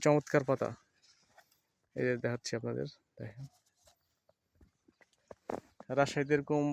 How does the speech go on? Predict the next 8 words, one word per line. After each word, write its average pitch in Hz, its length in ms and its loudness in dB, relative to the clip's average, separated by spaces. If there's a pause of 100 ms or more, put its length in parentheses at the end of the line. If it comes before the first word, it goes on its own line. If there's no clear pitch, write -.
(640)
পরিষ্কার 151 340 2 (100)
পরিচ্ছন্ন 143 360 2 (100)
বর 139 100 4 (120)
খুবই 135 240 -6
কম 127 180 2
আছে। 131 180 -6 (1800)
এই 123 140 -12
যে 120 80 -10